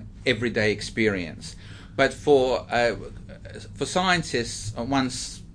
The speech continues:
you know, they get used to working at that quantum level, that delightful and very interesting aspect of, uh, of these, you know, particles such as photons behaving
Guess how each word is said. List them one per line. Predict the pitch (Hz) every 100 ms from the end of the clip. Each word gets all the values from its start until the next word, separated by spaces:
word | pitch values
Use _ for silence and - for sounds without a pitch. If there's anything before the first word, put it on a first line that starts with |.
| - -
you | 127
know, | 110 110 104 - -
they | 127
get | 120 117
used | 123 127 -
to | 120
working | 107 113 110 110 110
at | 107
that | 104 110 -
quantum | 113 107 110
level, | 117 120 92 87 - - - - -
that | - 135 135 - - - -
delightful | 127 120 135 - 123 113
and | 107
very | 107 113 110
interesting | 120 113 107 - 113 -
aspect | 110 - 107 98 - - -
of, | 104 101 101 -
uh, | 101 95 101 -
of | 104 98 101 98 - - - - - -
these, | 107 101 - - - - - -
you | 107 -
know, | 104 110 - -
particles | - 110 107 104 101 98 - - - -
such | - 104 -
as | 104
photons | - 113 107 107 101 98
behaving | 92 98 98 101 92 101 98